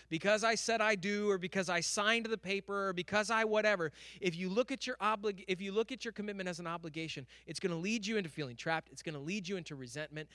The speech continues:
It's gonna lead you into secure, insecurity. It's gonna lead you into frustration. The alternative is to look at our commitments as opportunities. Opportunities for safety. Opportunities for security.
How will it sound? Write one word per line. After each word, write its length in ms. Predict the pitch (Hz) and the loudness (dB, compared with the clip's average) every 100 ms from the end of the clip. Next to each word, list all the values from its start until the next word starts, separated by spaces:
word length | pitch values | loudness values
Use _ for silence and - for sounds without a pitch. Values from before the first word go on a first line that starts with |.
| - | -20
It's 80 | - | -4
gonna 160 | 196 180 | 0 2
lead 240 | 202 220 | 0 -2
you 100 | 208 | -2
into 220 | 180 - | -4 -6
secure, 460 | 139 - 180 175 185 | -8 -6 -4 -4 -4
insecurity. 640 | 180 190 196 - 170 165 | -6 -4 -6 -2 0 0
It's 140 | 160 - | -2 -4
gonna 120 | 151 | -6
lead 280 | 160 226 196 | -2 -2 0
you 100 | 226 | 0
into 100 | 185 | -2
frustration. 680 | - 175 - 151 139 - 113 - _ _ _ _ _ _ _ _ _ _ - - | -4 -4 -4 -6 -6 -8 -14 -20 _ _ _ _ _ _ _ _ _ _ -20 -6
The 120 | 185 | -2
alternative 760 | 196 - 254 269 277 202 170 | -2 -4 -2 2 2 0 -2
is 140 | 165 - | -6 -8
to 100 | 180 | -6
look 300 | 165 220 240 | 0 0 0
at 80 | 247 | -2
our 100 | 226 | -2
commitments 580 | - 180 170 156 139 - | -4 -8 -6 -6 -8 -8
as 160 | 147 147 | -10 -6
opportunities. 920 | 143 - 135 - 139 120 117 - - _ _ _ _ _ _ _ _ _ _ - | -8 -8 -14 -12 -12 -12 -14 -14 -16 _ _ _ _ _ _ _ _ _ _ -6
Opportunities 720 | 165 202 233 - 220 202 185 | -2 -2 -2 -6 -6 -4 -6
for 120 | - | -6
safety. 640 | 156 - - 135 - - 95 _ _ _ _ _ _ _ _ | -6 -6 -6 -8 -10 -18 -20 _ _ _ _ _ _ _ _
Opportunities 720 | 156 190 240 - 226 214 196 | -4 -2 -2 -4 -4 -2 -2
for 160 | - 175 | -4 -4
security. 720 | - 156 - - 135 131 214 | -4 -8 -10 -10 -8 -10 -12